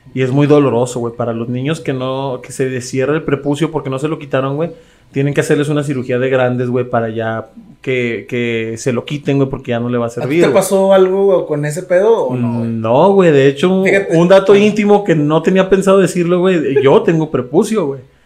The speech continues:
Speaker 2: Yo también, güey.
Speaker 1: O sea, y, y, por ejemplo,
Speaker 2: O sea,
Speaker 1: siento
Speaker 2: es
Speaker 1: yo
Speaker 2: esa madre, ¿no?
Speaker 1: Sí, exactamente. Siento yo, güey, que, que el tenerlo, güey, te ayuda a no tener tantas infecciones urinarias, güey.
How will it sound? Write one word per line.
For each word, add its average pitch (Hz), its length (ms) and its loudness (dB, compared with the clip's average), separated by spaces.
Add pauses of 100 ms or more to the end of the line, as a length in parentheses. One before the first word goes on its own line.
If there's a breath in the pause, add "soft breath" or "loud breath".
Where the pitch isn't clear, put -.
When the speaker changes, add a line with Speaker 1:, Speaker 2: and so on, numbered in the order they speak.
(140)
Speaker 2:
Yo 170 120 -4
también, 220 320 2
güey. 294 220 -8 (180)
Speaker 1:
O 135 80 -4
sea, 151 280 2
y, 143 260 -4
y, 160 460 2 (200)
por 160 140 2
ejemplo, 202 400 4
Speaker 2:
O - 180 -8 (320 loud breath)
sea, - 220 0
Speaker 1:
siento 208 220 4
Speaker 2:
es 220 100 2
Speaker 1:
yo 233 140 6
Speaker 2:
esa 247 100 4
madre, 226 280 2
¿no? 196 180 -2
Speaker 1:
Sí, 156 240 0
exactamente. 196 760 0
Siento 151 260 -2
yo, 196 220 4
güey, 208 200 4
que, 147 480 0
que 135 460 0
el 123 180 -8
tenerlo, 147 500 2
güey, 202 440 2
te 143 80 0
ayuda 139 320 2
a 165 40 4
no 151 260 0
tener 160 260 -2
tantas 160 340 -2
infecciones 143 540 -4
urinarias, 131 540 -2
güey. 127 180 -10